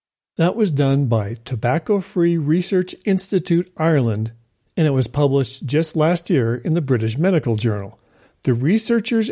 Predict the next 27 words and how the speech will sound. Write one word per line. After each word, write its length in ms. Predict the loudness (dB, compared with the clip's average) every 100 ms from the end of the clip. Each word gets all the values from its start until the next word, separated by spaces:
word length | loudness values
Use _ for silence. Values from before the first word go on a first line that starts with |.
| -2
at 160 | -4
the 140 | -2 -4
Independent 680 | 0 0 0 0 0 0 0
Institute 600 | -2 -2 -4 -2 0 0
in 160 | -2
Dublin 480 | 0 0 0 -2 -2
didn't 440 | 0 0 -2 -6
just 320 | -2 -2 -2 -2
want 360 | -2 -2 -2
to 100 | 0
know 320 | 2 2 0
if 140 | -4 -4
people 380 | -4 -2 0 0
who 180 | -2
completed 720 | -2 -2 -4 0 4 4 2 -4
Carr's 460 | -2 0 0 -2
treatment 580 | -6 0 0 0 -8 -6
considered 500 | -4 -2 0 2 2
themselves 640 | -2 -4 -4 -2 -2 -4
non-smokers, 880 | -2 0 0 -2 0 0 2 0 0 -4 -20 _ _ -2
they 120 | 0
wanted 340 | 0 0 0
to 80 | 0
know 420 | -2 -4 -6 -14 _ _ _ _
if 160 | -6 -4
it 140 | -6
stuck. 680 | -6 -4 0 0 0 -10 -14